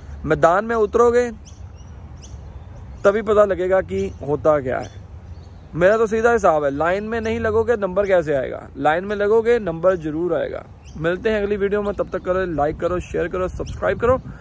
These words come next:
Best of luck और अपने comment ज़रूर नीचे Comment करना भाई,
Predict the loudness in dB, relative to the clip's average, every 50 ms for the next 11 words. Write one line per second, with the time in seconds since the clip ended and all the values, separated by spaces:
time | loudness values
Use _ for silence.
0 | -16 -16 -16 -14 -14 -14 -16 -16 -16 -16 -16 -16 -16 -16 -16 -16 -16 -16 -16 -4
1 | 2 2 2 2 2 -2 -4 -2 0 -2 -2 0 0 0 0 0 0 -2 -4 -4
2 | 0 0 0 2 2 0 -2 -2 -4 -4 -2 0 0 0 0 -2 -4 -2 -2 -4
3 | -4 -4 -8 -16 -20 -20 -20 -20 -18 -18 -18 -18 -16 -18 -18 -8 -2 -2 0 0
4 | 0 0 0 0 0 0 0 0 0 -2